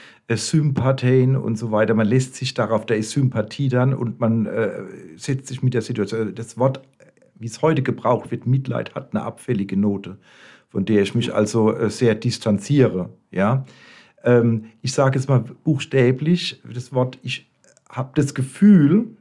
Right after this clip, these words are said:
das ist wahrscheinlich nicht wahr, aber ich hab das Gefühl, mitzuleiden. Also nach dem Motto, du hängst und ich hänge, unser Gespräch hängt, äh, du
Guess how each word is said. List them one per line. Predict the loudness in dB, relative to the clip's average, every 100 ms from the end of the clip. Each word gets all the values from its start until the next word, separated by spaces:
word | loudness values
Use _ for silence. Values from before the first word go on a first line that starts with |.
| _ _ _ _
das | -18 -10
ist |
wahrscheinlich | -6 -2 -2 -2
nicht | -4 0
wahr, | 2 2 0 0
aber | -2 0
ich | 0 -2
hab | -4
das | -6
Gefühl, | -8 -2 2
mitzuleiden. | 4 4 0 -12 _ -12 -2 2 4 4 2 2 0
Also | 2 2 4 4 2 -6 -6
nach | -2 2
dem | 4
Motto, | 4
du | 4 4 6
hängst | 6 6 4 -2 _
und | -4 -2 0
ich | 0 0
hänge, | 0 4 2
unser | 2 0 0
Gespräch | -4 -6 -4 0 2 0 -8 _ _
hängt, | _ 2 4 4 0 -12 _ -20 -20 -20 _ _
äh, | 4 4 2
du | 2 4 4